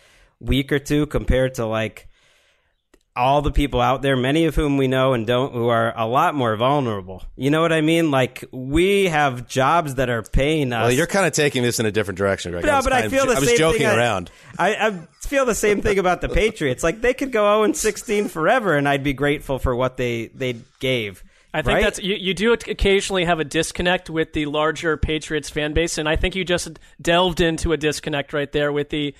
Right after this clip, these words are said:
Speaker 3: oh and sixteen forever. I'm not sure you're gonna get too many to sign up for that in New England.
Speaker 1: I, I, you're a very optimistic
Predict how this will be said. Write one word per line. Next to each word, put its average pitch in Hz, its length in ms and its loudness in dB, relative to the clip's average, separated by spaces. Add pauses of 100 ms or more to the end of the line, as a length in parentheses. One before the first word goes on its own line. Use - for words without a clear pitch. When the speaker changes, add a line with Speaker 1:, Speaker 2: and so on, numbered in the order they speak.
(180)
Speaker 3:
oh 170 160 2
and 165 100 2
sixteen 160 520 -4
forever. 151 340 0
I'm 143 120 -2
not 170 180 -2
sure 185 160 -6
you're 165 100 -2
gonna 156 180 -6
get 147 280 -4 (280)
too 202 180 -2
many 185 200 2
to 160 120 -2
sign 160 240 0
up 156 120 0
for 156 120 -2
that 143 320 0
in 147 160 -8
New 143 160 -6
England. 139 340 -12
Speaker 1:
I, 175 200 2
I, 196 360 0
you're 190 220 2
a 208 80 2
very 175 340 2
optimistic 143 720 -4